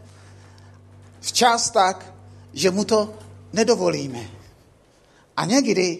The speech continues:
je to tak, že se mu to podaří, protože on, když přijde poprvé a neuspěje, tak neřekne: „Hm,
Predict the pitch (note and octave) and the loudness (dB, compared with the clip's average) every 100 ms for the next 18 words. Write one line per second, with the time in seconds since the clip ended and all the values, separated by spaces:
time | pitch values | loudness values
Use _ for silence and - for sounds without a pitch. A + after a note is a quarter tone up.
0 | - F3 G3 G3+ F#3+ D3+ D#3 - - - | -6 -4 -2 -2 2 4 2 -4 -20 -20
1 | - - _ - C#3 F3+ D#3+ - - - | -20 -20 _ -8 0 0 0 -6 -20 -20
2 | - - - F#3+ F#3 F#3 F#3+ - F#3+ E3+ | -20 -8 0 0 0 -2 -6 -2 0 2
3 | G3+ G#3+ A3 E3 B2+ - _ G#3 G#3 A3+ | 2 2 2 2 -6 -16 _ -4 0 0
4 | D#3+ C3+ C#3 - - _ - - _ _ | 2 -2 -2 -12 -20 _ -20 -20 _ _
5 | _ - D3+ E3+ F3 F3+ - _ - F3 | _ -4 0 2 0 -8 -20 _ -8 -6
6 | D#3 - E3+ F3 F3 D3+ C#3+ D3+ C#3+ D3 | -4 -4 -2 0 0 0 -2 0 2 2
7 | - E3+ D3 C3 C3 - C#3+ B2 B2 B2 | 2 -2 -2 -6 -6 -4 -4 -4 -8 -12
8 | - - - - D#3+ D3 D3+ D3+ E3 B2+ | -18 -20 -14 -4 -2 0 0 -2 -6 -10
9 | A2 - - - - - _ - A#2 B2 | -12 -18 -20 -20 -20 -20 _ -8 -6 -6
10 | C3+ | -8